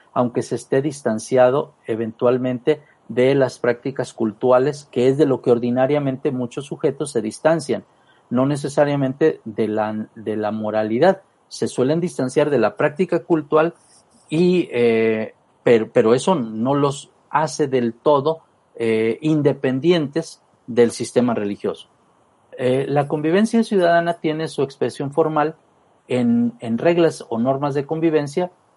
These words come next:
eh, que de manera intersubjetiva son configuradas por los grupos sociales. Y estos puntos de contacto se, se descubren, eh, como elementos o consensos traslapados que nos permiten la construcción de acuerdos débiles. Por lo tanto, estoy entendiendo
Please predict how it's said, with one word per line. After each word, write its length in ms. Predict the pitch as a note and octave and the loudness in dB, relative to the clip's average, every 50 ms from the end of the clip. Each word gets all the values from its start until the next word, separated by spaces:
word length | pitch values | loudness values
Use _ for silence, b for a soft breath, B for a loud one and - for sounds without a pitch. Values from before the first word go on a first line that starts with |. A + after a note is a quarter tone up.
| _ _ _ - - | _ _ _ -18 -10
eh, 160 | A#2+ A2+ G#2+ | -10 -10 -10
que 160 | - - B2+ | -2 0 2
de 100 | A#2+ B2 | 2 2
manera 440 | A#2+ A#2+ A#2+ B2+ C#3 C#3+ D3+ D#3+ D#3+ | 2 0 0 0 0 2 2 2 2
intersubjetiva 760 | D#3 D3+ D3 D3+ D#3 D3+ - D#3+ C#3 D3+ D3 C#3+ F3 E3+ E3 | 0 -2 -2 -2 -2 -2 -2 -6 -4 -4 -2 0 2 2 2
son 180 | D#3+ F3 D#3 C#3+ | 2 0 -6 -4
configuradas 760 | - D3+ C#3 C#3+ C3 A#2+ B2+ C3+ C#3+ E3 F3+ F3 D#3+ - | -4 -4 -4 -4 -6 -4 -4 0 2 2 2 2 0 -2
por 180 | _ _ B2+ A#2 | _ _ -6 -4
los 140 | A#2+ A#2+ A2+ | -4 -6 -4
grupos 320 | B2 C3 B2+ - C3+ B2+ | -6 -8 -8 -8 -10 -8
sociales. 500 | - D3 C3 - F#3 G3 F#3+ D3+ C#3 - b b b b b b b b _ _ _ - | -8 -10 -4 0 2 2 2 2 -2 -6 b b b b b b b b _ _ _ 0
Y 200 | D#3+ F3 F#3 F#3+ | 4 6 6 6
estos 460 | G3 G3 - - A3 G#3 - - - - _ | 6 4 2 0 0 0 0 -4 -14 -8 _
puntos 340 | F#3 F#3 F3+ F3 F3 F3 | -2 -2 0 2 0 2
de 100 | E3 F3+ | 2 0
contacto 560 | F3 - F3 E3+ - - E3+ E3 - _ F3+ E3 | -2 -2 -6 -4 0 -2 -2 -2 -2 _ -6 -6
se, 340 | - - D3 B2+ A#2+ - | -4 -4 -2 -2 -2 -4
se 160 | - - C#3 A#2+ | -4 -4 -4 -2
descubren, 720 | B2 A#2+ - - - F3 F3 E3 D#3+ D3 D3 D3+ - - _ _ _ _ - | -2 -4 -6 -4 0 0 2 2 2 0 -2 -4 -8 -12 _ _ _ _ -18
eh, 80 | A#2+ | -16
como 320 | - - B2+ A#2 A#2 A#2 A#2 | -8 -2 0 0 2 2 2
elementos 600 | A#2+ B2 B2 C#3 C#3+ D3+ C#3+ C#3+ F3+ E3+ D#3+ - | 2 2 0 0 -2 -2 -2 0 -2 -2 0 -2
o 120 | B2+ - | -6 -4
consensos 600 | - A2+ G#2+ G#2 - - B2+ C3+ - D#3+ D3 C#3+ | -4 -6 -6 -4 -6 -6 -6 -4 -4 -6 -6 -4
traslapados 680 | - D#3 D#3 D3+ E3 E3 D#3+ - C#3 C#3+ C#3+ D#3+ - _ b b b b b b b _ | 0 0 2 2 2 0 2 2 0 0 0 -2 -6 _ b b b b b b b _
que 100 | - A#2 | 2 2
nos 180 | A#2+ B2 A#2+ | 2 0 -2
permiten 460 | - _ C3 A#2 B2+ C3+ B2+ - D#3 D3 | 0 _ 0 0 0 -2 -2 0 2 2
la 100 | C3 - | 0 0
construcción 460 | - A#2 - - A2+ - - C3 C3 | -2 -8 -8 -8 -10 -6 -6 -2 -2
de 60 | C3+ | -2
acuerdos 420 | B2 - - A#2+ A2+ A#2 A#2 G2+ | -2 2 0 0 0 0 -4 -2
débiles. 480 | A#2+ A2 G2+ G2+ G2 F#2+ F#2+ - - _ _ | 0 -2 -2 -2 -4 -6 -8 -10 -12 _ _
Por 120 | A#2+ A2+ | -6 -4
lo 120 | A#2 B2+ B2+ | -4 -4 -2
tanto, 260 | - D3+ C#3+ C#3+ D#3 | -2 -2 -2 -2 -8
estoy 220 | C#3+ - D3+ D3+ | -6 -4 -4 -4
entendiendo 640 | D#3 D3 - D3+ C#3+ C#3+ C#3+ C#3+ A#2+ A2 F#2+ G2 F#2 | -4 -4 -6 -4 -4 -2 0 0 0 0 -2 -6 -8